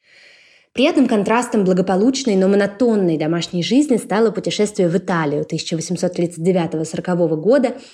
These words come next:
которое предприняли Мендельсоны. Художественная активность Фанни в течение двух десятков лет к тому моменту ограничивалась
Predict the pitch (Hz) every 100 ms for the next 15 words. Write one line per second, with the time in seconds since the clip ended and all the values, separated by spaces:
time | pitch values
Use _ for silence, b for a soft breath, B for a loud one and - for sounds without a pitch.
0 | B - 170 220 220 220 180 - 180 196
1 | 196 180 180 B B - 175 180 190 185
2 | - 139 139 - _ B B B B 208
3 | 294 - 214 196 277 269 220 - 196 233
4 | 254 214 190 - 208 190 165 220 220 202
5 | 190 196 180 175 - 185 180 180 165 156
6 | 160 151 185 262 240 165 160 190 202 170
7 | 170 165